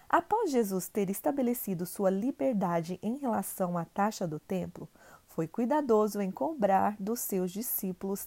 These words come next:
a importância da humildade. "Qualquer, porém,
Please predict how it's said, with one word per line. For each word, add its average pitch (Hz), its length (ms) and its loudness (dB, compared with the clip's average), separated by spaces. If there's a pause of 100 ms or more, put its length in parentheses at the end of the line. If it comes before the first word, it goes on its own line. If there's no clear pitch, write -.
a 190 120 2
importância 254 1040 -4
da 220 140 0
humildade. 220 680 -2 (840)
"Qualquer, 403 420 4
porém, 180 400 4